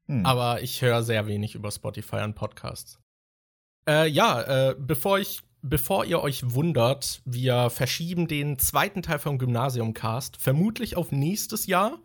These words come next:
Speaker 2: Das klingt so dramatisch, aber das Jahr ist ja fast zu Ende und dann gibt es noch eine andere Folge, bevor das, ja, bevor das erste Jahr der Nachzügler zu Ende geht. Es ist schon so lang her.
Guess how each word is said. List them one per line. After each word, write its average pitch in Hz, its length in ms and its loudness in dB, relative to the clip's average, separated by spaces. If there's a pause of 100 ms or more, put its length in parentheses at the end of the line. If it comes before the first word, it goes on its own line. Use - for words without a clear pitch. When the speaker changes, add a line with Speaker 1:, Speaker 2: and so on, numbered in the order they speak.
(360)
Speaker 2:
Das 127 160 -4
klingt 143 280 -2
so 160 100 -2
dramatisch, 131 640 0
aber 123 300 0
das 123 200 -6
Jahr 120 160 0
ist - 140 -8
ja 123 80 -2
fast - 340 -4
zu - 280 -4
Ende 127 360 0
und 117 440 -2 (540)
dann 151 720 -2
gibt 226 200 -4
es 269 120 -4
noch 247 140 0
eine 208 340 0
andere 135 520 -2
Folge, 107 580 -2
bevor 113 380 -4
das, - 500 -6
ja, 123 340 0
bevor 151 300 -4
das 147 180 -2
erste 147 400 0
Jahr 127 220 0
der 131 100 0
Nachzügler 117 600 -4
zu - 140 -4
Ende 131 240 -2
geht. 104 360 -8 (380)
Es - 160 -4
ist - 140 -4
schon 110 220 -2
so 117 180 -4
lang 131 220 -4
her. 127 320 -4